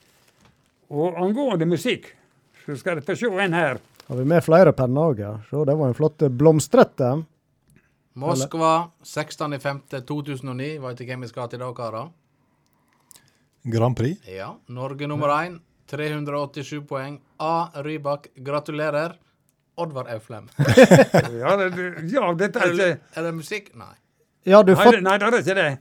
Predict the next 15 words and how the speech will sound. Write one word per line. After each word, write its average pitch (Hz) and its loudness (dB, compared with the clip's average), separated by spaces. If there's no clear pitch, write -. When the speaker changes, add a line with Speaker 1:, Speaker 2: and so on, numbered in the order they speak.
Speaker 2:
Har 160 6
du 175 8
fått 175 6
den 165 6
tilsendt 175 6
ifra 147 4
Speaker 1:
Nei, 156 0
jeg 185 0
bestiller 202 -2
det. 170 2
Det 175 2
ble 185 0
tillaget 180 0
i 175 0
Australia. 165 -2